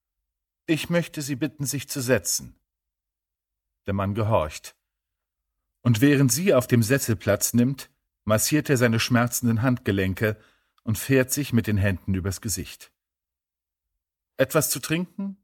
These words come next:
Zu essen?“ Sie legt die Hände vor sich hin.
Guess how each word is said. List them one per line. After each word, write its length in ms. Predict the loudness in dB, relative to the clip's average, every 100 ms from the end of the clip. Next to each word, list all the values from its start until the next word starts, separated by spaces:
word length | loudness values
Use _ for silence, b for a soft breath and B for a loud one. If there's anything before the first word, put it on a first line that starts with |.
| _
Zu 160 | 0
essen?“ 400 | 2 2 -2 -6 -14 _ _ _ _ _ _ _ _ _ _ _
Sie 180 | -4 0
legt 300 | 2 2 0
die 60 | 2
Hände 240 | 2 2
vor 200 | -2 -4
sich 180 | -4 -8
hin. 280 | -10 -14